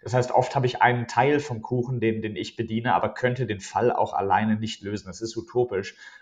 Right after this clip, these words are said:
Und das ist bei der, bei der Kriminalpolizei dasselbe. Es gibt immer verschiedene Teams, die, die zuständig sind. Ich will mal ein Beispiel aus, aus der Kriminalistik geben, ja. Wenn ein Mann, äh,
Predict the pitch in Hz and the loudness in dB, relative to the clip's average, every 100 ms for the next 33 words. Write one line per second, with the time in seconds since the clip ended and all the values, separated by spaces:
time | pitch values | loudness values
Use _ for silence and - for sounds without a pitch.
0 | - 110 110 123 - - 110 110 107 107 | -8 -4 -4 -4 -4 -2 2 4 4 2
1 | 110 - 110 95 110 131 113 113 110 104 | 0 -2 -2 0 0 0 -2 0 -2 -2
2 | 98 101 110 113 - 113 - 113 113 107 | -2 0 2 0 -2 -8 -6 -4 -4 -6
3 | - 123 120 117 101 - 127 123 - 110 | -8 -6 -6 -6 -6 -6 -6 -6 -8 -2
4 | 110 107 - _ _ 101 - 175 175 80 | 0 0 -4 _ _ -14 -4 -2 -2 -4
5 | - 85 92 - 147 156 117 107 117 - | -8 -12 -10 0 2 4 2 2 2 2
6 | 123 107 90 - - 80 - 104 90 87 | 4 4 2 -2 -8 -8 -4 -4 -4 -4
7 | - 123 98 95 123 - - - 80 80 | -4 -2 0 0 0 -4 -6 -6 -6 -4
8 | 80 101 123 - - - - _ 101 123 | -2 -2 -4 -12 -20 -20 -20 _ 0 2
9 | 143 - 120 123 123 123 123 123 104 110 | 2 2 4 4 0 -2 -2 -4 -2 0
10 | 113 110 90 87 - - 101 107 107 107 | 2 2 0 -4 -8 -8 -2 0 0 -2